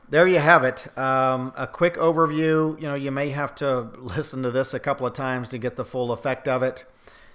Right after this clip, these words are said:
There are, you know, e-, exceptions to just about every rule. There are personalities involved in these decisions. There's, there's family emotion. There's financial, uh, um, uh,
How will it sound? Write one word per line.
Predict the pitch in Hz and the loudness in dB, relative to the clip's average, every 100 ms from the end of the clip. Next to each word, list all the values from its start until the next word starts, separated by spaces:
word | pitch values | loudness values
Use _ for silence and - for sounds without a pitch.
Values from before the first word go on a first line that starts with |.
| _ 127 | _ -6
There | 120 120 120 | -4 -2 -2
are, | 127 131 131 131 127 120 110 - - | 2 4 6 6 4 0 -6 -14 -10
you | 123 | -8
know, | 120 117 113 - _ 135 | -6 -8 -10 -14 _ -14
e-, | - _ 127 | -14 _ -14
exceptions | 113 - - 143 - - 135 131 127 | -8 -4 0 -2 -2 -6 -4 -4 -8
to | - 131 110 | -8 -8 -8
just | 98 123 127 - | -6 -4 -4 -4
about | 117 123 123 - - | -4 -2 -2 -4 -6
every | 127 113 120 113 | -6 -4 -6 -6
rule. | 104 120 135 135 127 127 107 - - - _ _ | -4 0 2 2 2 2 -4 -16 -20 -20 _ _
There | 120 117 117 117 | -6 -2 -2 -2
are | 120 120 120 117 | 0 2 2 -2
personalities | - 143 131 135 117 127 131 135 127 123 | -4 -6 -6 -6 -2 0 0 0 -2 -4
involved | 120 120 120 120 117 | -4 -2 0 0 -2
in | 123 | -4
these | 120 123 117 | -4 -6 -6
decisions. | 123 - 131 113 127 123 113 | -8 -4 -4 -4 -6 -8 -10
There's, | - 107 110 107 104 - - | -8 -6 -6 -6 -10 -14 -14
there's | 117 110 - | -12 -12 -10
family | - 123 120 120 | -8 -6 -6 -6
emotion. | 117 107 113 127 - 131 123 120 | -6 -6 -4 -4 -4 -8 -8 -8
There's | 110 107 104 | -8 -10 -12
financial, | - 113 107 117 127 - 123 123 | -12 -10 -8 -8 -8 -6 -4 -4
uh, | 120 123 | -6 -10
um, | 123 117 117 113 113 - - - | -12 -8 -8 -10 -12 -18 -20 -20
uh, | 123 117 117 | -16 -16 -16